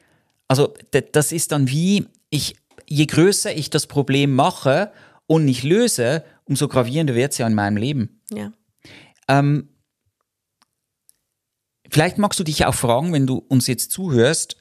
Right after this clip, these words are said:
Speaker 1: und du hörst uns zu, ansonsten
Speaker 2: <laughs>
Speaker 1: hörst du die Frage nicht, ähm, welche Entscheidung vermeidest du denn grad? Wo weiß deine Seele und sendet dir Impulse, dass du eine Entscheidung, dass eine Entscheidung ansteht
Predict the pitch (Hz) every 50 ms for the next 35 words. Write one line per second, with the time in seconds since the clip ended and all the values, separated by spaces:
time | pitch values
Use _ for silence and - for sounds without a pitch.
0 | _ _ 107 110 - 107 110 131 156 147 - 131 123 - - - - 123 143 175
1 | - - _ - 120 117 127 117 117 - 123 113 - 226 - - - - - 131
2 | 131 127 - - 117 117 110 - - 110 139 170 165 117 113 143 160 - - -
3 | - - - - - - _ _ - 135 139 131 - - _ _ _ _ _ _
4 | - - 123 131 160 - 220 208 185 - - 135 113 113 123 175 180 185 185 -
5 | - 151 143 131 131 165 190 202 - - - 120 113 113 104 - 104 101 90 87
6 | 90 - - - _ _ _ _ _ _ _ _ _ _ _ _ _ _ _ _
7 | _ _ _ _ _ _ _ _ _ _ _ - 120 131 170 196 202 214 214 -
8 | - - 127 139 143 160 202 190 - 165 151 143 135 123 - - 151 156 180 190
9 | 170 135 131 - - - 135 143 160 170 - 139 - - 127 - - 151 175 196
10 | 185 - - 120 131 127 - - 131 131 127 - - 117 110 - - 110 107 117
11 | 139 151 156 156 165 165 - - - - - - - _ - - _ _ - 123
12 | - 135 117 113 117 - 123 113 120 143 156 131 117 127 156 - - - 170 196
13 | 226 - -